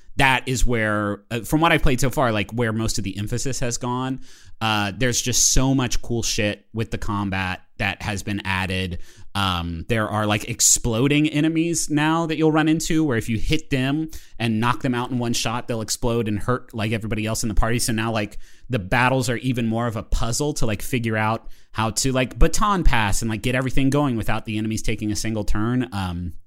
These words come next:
and there's, like, challenge fights where you go for a high score, like, just trying to keep your chain going like that. They've done, like, a ton of smart stuff gameplay-wise, and maybe we'll have, like, more to talk about, like, once we've played a little bit more, uh, because so far that's, like,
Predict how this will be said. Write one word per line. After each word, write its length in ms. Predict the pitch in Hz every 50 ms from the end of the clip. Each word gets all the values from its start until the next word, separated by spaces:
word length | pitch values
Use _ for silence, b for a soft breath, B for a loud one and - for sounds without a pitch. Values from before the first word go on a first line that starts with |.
| _ _ - - - - - - -
and 80 | 147 147
there's, 100 | 147 139
like, 140 | 156 127 -
challenge 480 | - - 113 120 127 131 135 147 -
fights 340 | - 151 131 131 131 - -
where 60 | 117 110
you 60 | 110
go 160 | 98 123 117
for 140 | - - 107
a 40 | 92
high 200 | 80 101 107 110
score, 420 | - - - 107 104 107 110 117
like, 160 | 113 98 90
just 200 | - 110 107 - -
trying 260 | - - 101 101 104 87
to 60 | 104
keep 260 | - - 117 98 101
your 120 | 104 101
chain 400 | 92 - - 101 95 101 104 117
going 320 | 117 120 127 135 135 139 131
like 200 | 135 139 131 -
that. 300 | 147 143 147 156 147 - B B B B B B B -
They've 120 | 165 170
done, 120 | 180 240 220
like, 160 | 190 - - -
a 60 | 165
ton 220 | - - - 151 165
of 80 | -
smart 280 | - - 160 151 139 -
stuff 300 | - - 135 120 - -
gameplay-wise, 800 | - 110 113 117 - 131 127 127 123 127 120 120 120 117 - - -
and 380 | 113 107 104 104 101 101 101 -
maybe 200 | 175 202 190 190
we'll 140 | 170 151 127
have, 160 | 131 123 107
like, 180 | 110 107 - 113
more 180 | 117 117 113
to 100 | 107 101 - - - 120
talk 160 | - 104 95
about, 180 | 98 95 92 -
like, 160 | - 92 -
once 180 | 101 101 95 -
we've 100 | 101 -
played 160 | - 101 92
a 40 | 92
little 160 | 90 92 87
bit 140 | - - -
more, 380 | 98 95 92 92 92 87 95 - -
uh, 220 | 104 95 92 90
because 260 | 82 104 - 104 92 -
so 120 | 120 104
far 140 | - 95 87
that's, 180 | 87 87 -
like, 180 | 95 90 82 B